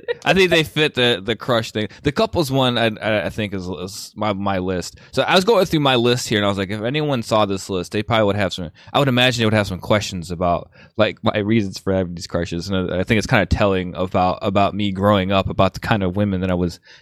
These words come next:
I was into. But, um, so this is, this should be fun. I'm ready to get into it. Uh, so I'm gonna,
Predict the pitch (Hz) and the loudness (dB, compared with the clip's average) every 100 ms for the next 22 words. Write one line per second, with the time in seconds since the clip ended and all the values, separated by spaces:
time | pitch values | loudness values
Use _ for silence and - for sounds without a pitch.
0 | - 92 95 85 113 104 - 82 82 92 | -4 0 0 -2 -6 -8 -8 -8 -4 -4
1 | - - - - - 123 123 120 117 107 | -4 -16 -20 -18 -2 4 4 4 4 2
2 | 104 - _ _ - 170 190 208 185 - | -2 -8 _ _ -2 2 2 2 -2 -2
3 | 147 165 147 131 127 123 120 101 107 107 | 0 0 0 0 2 2 2 2 0 0
4 | 107 113 107 104 107 107 98 104 95 95 | 2 2 2 0 0 -2 -6 -4 -2 -4
5 | - _ 92 87 90 87 85 - _ - | -8 _ -4 -2 -2 -4 -6 -10 _ -16
6 | - 95 90 92 - 127 139 156 147 135 | -6 -2 -2 -4 -2 0 2 2 4 4
7 | 123 | 2